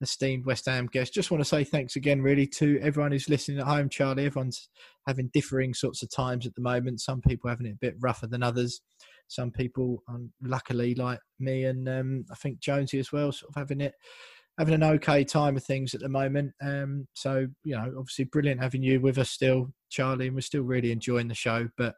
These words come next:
definitely tune in next week, if not for the guests, but for the grand finale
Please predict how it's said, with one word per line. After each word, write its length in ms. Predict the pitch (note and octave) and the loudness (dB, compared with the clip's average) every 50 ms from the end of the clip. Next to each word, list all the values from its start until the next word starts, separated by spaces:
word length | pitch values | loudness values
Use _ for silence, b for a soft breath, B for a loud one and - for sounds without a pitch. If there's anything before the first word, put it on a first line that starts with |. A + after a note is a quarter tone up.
| _ _ _ _ _ | _ _ _ _ _
definitely 400 | - E3 - - D3 C3 C3 C3 | 2 2 4 2 -2 0 -2 -2
tune 260 | - - C#3+ C3 B2 | 0 0 0 0 0
in 140 | B2+ B2 B2+ | 0 -2 -2
next 260 | C3 B2+ - - - | -2 -2 -4 -2 0
week, 220 | B2+ B2 B2 - - | 2 2 2 2 -2
if 120 | - - | -2 2
not 220 | D#3+ E3 D3+ - - | 4 4 4 2 0
for 80 | - | -4
the 100 | B2 B2+ | -4 -4
guests, 400 | A#2+ - B2+ A#2 G#2 - - - - | 0 2 2 2 0 -2 -6 -8 -10
but 100 | - - | -12 -8
for 120 | - B2+ | -6 -4
the 100 | A#2 B2+ | -2 -2
grand 580 | A2+ - C#3 C3 C#3 C3+ C3+ C3+ C3 B2+ B2+ A#2 | -2 0 0 2 4 4 4 4 2 0 -2 -4
finale 720 | - - B2+ B2 B2 B2 B2 A#2+ A#2 A2 G#2+ G#2+ A2 A2 | -2 -2 0 2 2 4 4 4 2 2 0 0 -2 -4